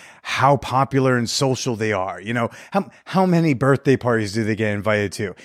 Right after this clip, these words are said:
'Cause, uh, if, if that's the metric, then I am a very safe bet. What's up, everybody? Hey. <laughs> Oh, my.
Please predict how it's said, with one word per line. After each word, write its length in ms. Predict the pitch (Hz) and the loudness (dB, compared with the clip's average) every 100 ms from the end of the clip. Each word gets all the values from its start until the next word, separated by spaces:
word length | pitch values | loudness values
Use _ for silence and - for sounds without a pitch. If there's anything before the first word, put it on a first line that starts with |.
| - - | -20 -4
'Cause, 280 | 127 107 | -2 -2
uh, 280 | 120 120 117 | 0 2 2
if, 180 | 117 101 | -2 -6
if 240 | 92 127 - | -4 -4 0
that's 280 | 147 156 | 0 0
the 100 | - | 0
metric, 480 | 131 143 151 185 - | 2 2 2 0 2
then 140 | 135 127 | 0 0
I 220 | 139 156 | 0 2
am 340 | 135 120 113 | 2 2 -2
a 320 | 107 101 98 - _ _ - | -2 -4 -6 -10 _ _ -18
very 500 | 107 127 156 127 98 | 0 2 4 4 0
safe 420 | - 101 92 107 | -2 -4 -4 -2
bet. 300 | 107 98 - | 0 0 0
What's 260 | 127 143 | 0 2
up, 160 | 120 104 | 0 2
everybody? 460 | 98 98 95 98 95 | 2 2 0 -2 0
Hey. 640 | 117 151 123 104 107 107 | 2 4 2 2 0 -2
<laughs> 920 | - - - - _ 151 - 170 143 156 | -8 -20 -20 -20 _ -8 -6 -8 -8 -8
Oh, 400 | 139 147 131 113 | -4 0 0 2
my. 520 | 120 120 120 113 | 2 4 4 0